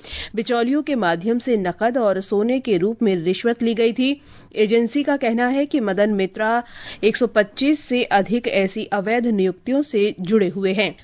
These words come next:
विदेश मंत्री डॉक्टर सुब्रमण्यम जयशंकर ने अमेरिका के विदेश मंत्री मार्को रूबियो से बातचीत में खाड़ी में अमेरिकी नौसेना के हमलों पर कड़ा विरोध जताया है।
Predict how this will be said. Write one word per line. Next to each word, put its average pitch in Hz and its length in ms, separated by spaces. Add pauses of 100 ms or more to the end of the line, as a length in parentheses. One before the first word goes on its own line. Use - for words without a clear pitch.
विदेश 247 420
मंत्री 247 320
डॉक्टर 359 320
सुब्रमण्यम 285 640
जयशंकर 233 560
ने 254 280
अमेरिका 226 480
के 294 160
विदेश 220 440
मंत्री 202 380
मार्को 190 460
रूबियो 196 400
से 226 220
बातचीत 185 480
में 214 160
खाड़ी 208 360
में 254 240
अमेरिकी 214 500
नौसेना 190 540
के 269 140
हमलों 226 340
पर 269 260 (460)
कड़ा 262 280
विरोध 208 400
जताया 170 340
है। 180 200